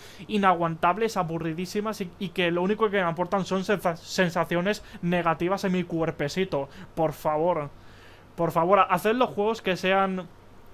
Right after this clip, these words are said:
lo corto y bueno, doblemente bueno. Juegos que sean dinámicos, ritmo de puta madre, divertidos. Y si una cosa es aburrida, una cosa es una mierda y no aporta nada, no lo metas. Mete solamente las cosas que aporten algo y que sean divertidas, por favor.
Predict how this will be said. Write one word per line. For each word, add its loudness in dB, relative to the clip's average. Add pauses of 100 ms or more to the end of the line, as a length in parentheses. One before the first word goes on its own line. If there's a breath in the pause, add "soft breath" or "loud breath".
(480)
lo 6
corto 6
y 6
bueno, 2
doblemente 2
bueno. -2 (420 loud breath)
Juegos 4
que 4
sean 4
dinámicos, 0
ritmo 0
de 2
puta -4
madre, 0 (160)
divertidos. 0 (280 loud breath)
Y -4
si -2
una 6
cosa 4
es 0
aburrida, 0
una 2
cosa -2
es -6
una -2
mierda -2
y -2
no 0
aporta -2
nada, 0
no 2
lo 4
metas. -8 (600 loud breath)
Mete 4
solamente 0
las 0
cosas -6
que -2
aporten 0
algo 0
y -8
que -4
sean 0
divertidas, -2
por -2
favor. 0